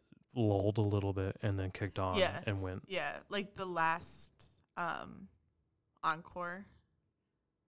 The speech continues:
Speaker 2: the two encores, like, were pyro
Speaker 1: Yeah.
Speaker 2: heavy, yeah.
Speaker 1: So, I mean, yeah, like, up to that point, I was very f-,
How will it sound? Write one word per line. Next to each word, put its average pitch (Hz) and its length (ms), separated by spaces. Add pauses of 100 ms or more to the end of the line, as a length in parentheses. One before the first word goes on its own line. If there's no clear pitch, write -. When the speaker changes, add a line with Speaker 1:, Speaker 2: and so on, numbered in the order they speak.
(480)
Speaker 2:
the 180 180 (440)
two 190 120
encores, 165 640
like, - 220 (100)
were - 300 (400)
pyro 170 560 (100)
Speaker 1:
Yeah. 123 120 (100)
Speaker 2:
heavy, - 460
yeah. - 240 (920)
Speaker 1:
So, 143 140
I 135 60
mean, 123 260 (1500)
yeah, 123 320 (300)
like, 113 140 (140)
up 113 140
to 127 100
that 113 160
point, 104 260
I 98 80
was 101 200
very 95 500 (400)
f-, - 220